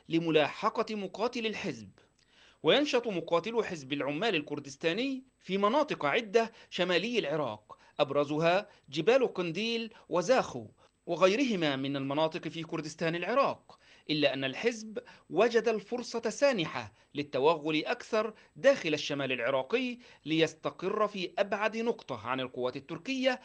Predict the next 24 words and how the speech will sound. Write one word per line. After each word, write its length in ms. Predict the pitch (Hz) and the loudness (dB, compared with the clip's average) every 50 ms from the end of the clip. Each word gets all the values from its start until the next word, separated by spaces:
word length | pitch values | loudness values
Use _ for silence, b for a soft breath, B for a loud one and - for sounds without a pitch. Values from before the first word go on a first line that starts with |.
| B B B B - | B B B B -2
التي 340 | 160 160 151 147 156 147 | -2 -2 -2 -2 -4 -8
تكتفي 540 | 143 - - 180 - - 240 233 - 220 202 | -4 -4 -4 -4 -4 -4 -6 -4 -4 -4 -2
بين 240 | 175 175 165 156 156 | 0 0 2 0 0
فترة 340 | 147 - 240 - 185 165 151 165 | -4 -4 -6 -4 -4 -4 -4 -4
وأخرى 640 | 151 156 143 - 262 - - 247 233 240 240 233 B B B B B - | -4 -4 -2 -2 -2 -2 0 0 0 0 0 -2 B B B B B -6
بقصف 460 | 170 165 170 269 277 - - - 208 | -4 0 0 0 0 -2 -8 -6 -4
جوي 680 | 185 170 147 151 151 139 135 147 196 226 233 240 233 | -4 -2 0 0 0 0 0 -2 -2 -2 -2 -4 -2
على 260 | 202 190 175 156 156 151 | 0 2 4 4 4 4
بعض 240 | 151 143 139 143 | 4 2 0 0
مواقعه 640 | 147 143 139 139 139 139 139 - 220 220 202 196 202 | -2 0 2 4 4 4 2 2 -2 -2 -2 -2 -2
في 160 | 190 196 202 | -4 -6 -8
سنجار 580 | 180 - 185 175 170 185 240 254 254 254 247 240 B B B B B - | -10 -8 -8 -4 0 2 2 4 4 0 0 -4 B B B B B -2
تجنبًا 480 | 202 196 196 294 294 269 214 175 175 | 0 4 4 4 4 4 2 2 2
لأي 500 | 156 151 147 156 180 151 143 139 147 - | 2 2 2 0 -2 -2 -2 -2 -2 -2
أزمة 420 | 214 196 208 214 214 214 220 208 196 | -4 -6 -4 -4 -4 -4 -4 -6 -4
قد 180 | - 143 - - | -6 -6 -4 0
تحدث 420 | - 214 214 208 190 220 214 214 | 0 0 0 0 -6 -6 -4 -4
مع 180 | 190 180 156 147 | 0 0 2 0
القوات 400 | 147 147 156 147 151 151 143 143 | 0 0 0 2 2 2 2 0
الحكومية 720 | 139 - 147 147 165 170 202 247 254 240 247 247 233 247 B B B _ _ _ - | -8 -8 -10 -6 -6 -6 -4 -4 -2 -2 -2 -2 -2 -6 B B B _ _ _ 8
أو 80 | 190 226 | 8 8
قوات 380 | 226 247 254 254 277 262 - | 8 6 6 6 6 6 6
البشمركة 480 | 180 156 147 147 - 147 151 147 135 143 | 2 -4 -4 -6 -4 -2 -2 -2 0 0
الكردية. 720 | 147 - - - 175 175 202 254 220 147 120 104 98 - | 0 0 -2 -8 -8 -4 -4 -4 -2 -4 -6 -6 -8 -14